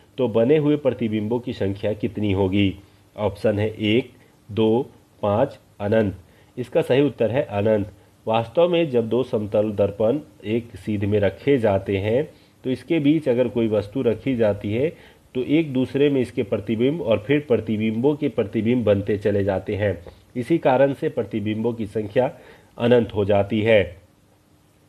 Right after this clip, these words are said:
तो दो समतल दर्पणों के बीच रखे गए किसी वस्तु के जो प्रतिबिंब होते हैं वह अनंत होते हैं।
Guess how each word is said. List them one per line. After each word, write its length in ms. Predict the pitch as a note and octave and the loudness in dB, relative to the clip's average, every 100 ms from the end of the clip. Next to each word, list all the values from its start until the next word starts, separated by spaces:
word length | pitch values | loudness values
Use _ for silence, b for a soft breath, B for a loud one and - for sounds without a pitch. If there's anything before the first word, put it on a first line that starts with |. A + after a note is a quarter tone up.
| - | -8
तो 80 | A2+ | 0
दो 180 | B2 D3+ | 4 4
समतल 360 | D3 B2+ C3+ | 2 2 2
दर्पणों 440 | A#2+ A#2 A#2+ A#2 C3 | 4 2 4 2 2
के 140 | A#2+ | 0
बीच 260 | A2 A#2 A#2 | -2 -2 -2
रखे 340 | G2+ G2+ A#2+ | -2 -2 -2
गए 240 | A2 C3+ A3 B B B _ | 4 4 2 B B B _
किसी 240 | C3 A2 B2+ | -8 -4 0
वस्तु 340 | A2+ G#2 C3+ | 0 -2 -4
के 200 | B2+ B2 | -2 0
जो 120 | A2+ A2 | 0 0
प्रतिबिंब 560 | G#2+ G2+ A#2 C3 D#3 | -2 -2 0 2 2
होते 340 | G2 G2+ G2 G#2+ | 0 -2 0 0
हैं 240 | B2+ G#3 B B B _ | 0 0 B B B _
वह 160 | G2+ B2+ | 0 2
अनंत 540 | F3+ - G#2 G#2+ F#2+ | 0 -2 0 0 0
होते 260 | G2+ G2+ A2 | -4 -2 0
हैं। 220 | A2+ G2 | 2 0